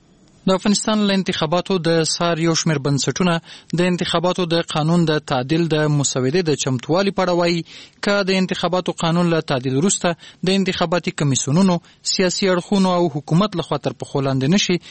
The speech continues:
راتلونکي ولسمشریزې ټاکنې به رڼې ترسره شي. د افغانستان د آزادو او عادلانه انتخاباتو بنسټ یا فیفا د ولسمشرۍ ماڼۍ لخوا د انتخاباتو د قانون د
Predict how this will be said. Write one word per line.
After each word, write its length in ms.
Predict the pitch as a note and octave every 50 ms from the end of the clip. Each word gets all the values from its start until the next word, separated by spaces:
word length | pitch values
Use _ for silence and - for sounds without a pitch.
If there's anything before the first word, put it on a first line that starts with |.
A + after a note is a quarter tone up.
| - - - _ F3+ F#3
راتلونکي 460 | F#3 F3 - G3 G#3+ G#3+ G3+ G#3 -
ولسمشریزې 600 | D#3+ D3 C#3+ - - D3 C#3 - - A3+ G#3+ F#3+ D3 -
ټاکنې 300 | C3 B2 - E3 E3+ E3+ D#3
به 220 | E3+ E3+ D#3 F3 F3
رڼې 200 | F#3 F#3+ F3+ D3 - -
ترسره 300 | B2+ G#2+ - C#3 B2 B2 - -
شي. 180 | C3 B2 A#2+ A2+ A2+ - _ _ - - - - - - -
د 80 | G3 F#3+
افغانستان 460 | E3 G3 F#3+ F#3 - - G3 F#3+ F#3 F3 F3
د 80 | E3 E3
آزادو 420 | E3 D#3 D3+ F3 F3 E3+ D#3+ F3 F3 E3+ E3
او 20 | D#3+ D3+
عادلانه 400 | C#3 C3 C#3 C3+ C#3 E3 G3 G3
انتخاباتو 540 | F3+ - - - C#3 C#3 D3+ D3+ - D3 B2+ C3+
بنسټ 380 | C3 C3+ - E3+ E3 - D#3
یا 100 | C#3 B2 -
فیفا 260 | C3+ B2 - E3+ F3 F3 - - - - - - _ E3 D#3
د 100 | F#3+ F#3+ F#3+ F#3+ F#3+
ولسمشرۍ 500 | F#3+ F3+ - - F#3 - - G3+ G3 F#3+ F3+
ماڼۍ 180 | F3+ F#3+ G3+ G3 F#3
لخوا 220 | E3+ - F3+ E3+ D#3+ - - - - _ -
د 120 | F3+ F#3 F#3
انتخاباتو 580 | F3 F3 E3 - F3 E3 F3+ F#3 F3+ - F#3 D#3+ E3+
د 100 | E3+ - - D#3
قانون 320 | D#3 E3 F#3 F#3+ F3+ E3+
د 100 | E3